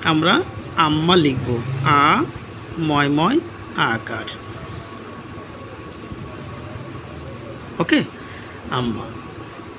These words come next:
এবার, আহ, আরেকটি যুক-, আরেকটি বর্ণ আমরা যদি এখানে ব্যবহার করি, সেটা হচ্ছে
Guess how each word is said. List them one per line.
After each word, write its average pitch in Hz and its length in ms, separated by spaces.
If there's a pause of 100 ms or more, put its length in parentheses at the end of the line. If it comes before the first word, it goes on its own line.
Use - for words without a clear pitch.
(140)
এবার, 226 340
আহ, - 840
আরেকটি 285 240
যুক-, - 500
আরেকটি 240 300
বর্ণ 202 420
আমরা 196 320
যদি 185 420
এখানে 175 280
ব্যবহার 156 360
করি, 170 380
সেটা 180 220
হচ্ছে 175 240